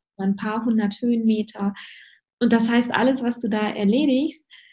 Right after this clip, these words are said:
ähm, ja, du machst es immer zu Fuß und dann geht es ja auch meistens noch bergauf oder bergab und natürlich nicht über schön ausgebaute Wanderwege, sondern quer über die Weiden.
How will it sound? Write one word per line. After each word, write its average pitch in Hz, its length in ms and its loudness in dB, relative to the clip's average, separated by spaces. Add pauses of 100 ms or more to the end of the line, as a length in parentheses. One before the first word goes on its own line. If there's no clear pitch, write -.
(220)
ähm, 208 560 -2
ja, 233 160 2
du 185 100 2
machst 220 220 0
es - 80 -12
immer 226 220 0
zu 220 160 -6
Fuß 339 360 4
und 226 140 -2
dann 233 140 4
geht 247 160 0
es 247 120 -6
ja - 140 -6
auch 202 140 -8
meistens 226 480 -2
noch 220 180 -2
bergauf 254 520 0
oder 208 160 -8
bergab 202 600 -4
und 196 160 2
natürlich 233 480 0
nicht 233 160 0
über 208 160 0
schön 226 300 2
ausgebaute 208 680 -4
Wanderwege, 240 540 4
sondern 220 340 -2
quer 214 300 -6
über 214 140 -10
die 202 200 -8
Weiden. 180 520 2